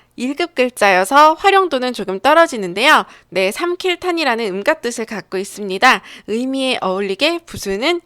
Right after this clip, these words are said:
입구자가 쓰였어요. 그리고 입구 위에 있는 글자는 일찍 죽을 요와도 좀 비슷하고 하늘천과도 살짝 닮은 면이 있습니다. 이것을 하늘천이 변형된 것으로 볼게요. 그래서 하늘처럼 입을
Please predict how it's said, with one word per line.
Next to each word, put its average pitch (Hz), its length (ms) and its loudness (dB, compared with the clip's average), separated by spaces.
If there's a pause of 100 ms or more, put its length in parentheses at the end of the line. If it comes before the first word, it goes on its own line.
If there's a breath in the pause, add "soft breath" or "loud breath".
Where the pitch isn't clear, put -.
입구자가 220 640 -6
쓰였어요. 330 500 -4 (960)
그리고 247 380 -4
입구 208 320 -10
위에 269 300 -2
있는 262 200 -4
글자는 196 560 -4 (160)
일찍 277 480 -6
죽을 262 380 -6
요와도 196 420 0
좀 254 220 -6
비슷하고 214 680 -4 (180 loud breath)
하늘천과도 294 920 -2
살짝 233 360 -6
닮은 202 360 -8
면이 190 220 -4
있습니다. 185 540 -2 (260 loud breath)
이것을 233 600 -2
하늘천이 392 640 -2
변형된 247 500 -4
것으로 196 320 -6
볼게요. 175 460 -4 (300 loud breath)
그래서 220 520 2
하늘처럼 330 1000 -2
입을 214 360 -8